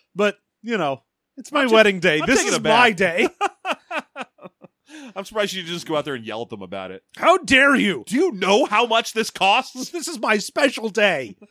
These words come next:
Speaker 1: I am a princess.
Speaker 2: <laughs> Daddy?
Speaker 1: I am a barbarian princess.
Speaker 2: <laughs> I thought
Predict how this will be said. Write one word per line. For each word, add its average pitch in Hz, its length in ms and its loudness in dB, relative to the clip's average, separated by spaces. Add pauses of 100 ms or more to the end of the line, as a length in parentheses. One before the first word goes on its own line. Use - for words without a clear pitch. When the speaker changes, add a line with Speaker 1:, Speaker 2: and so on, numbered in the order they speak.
Speaker 1:
I 294 240 0
am 226 160 0
a 180 100 -2
princess. 185 840 0
Speaker 2:
<laughs> - 20 -14
Daddy? 208 600 0 (680)
Speaker 1:
I 294 140 -4
am 320 120 -4
a 240 60 -2
barbarian 208 720 -4
princess. 175 800 -6
Speaker 2:
<laughs> 185 1700 -16
I 208 160 4
thought 202 360 -2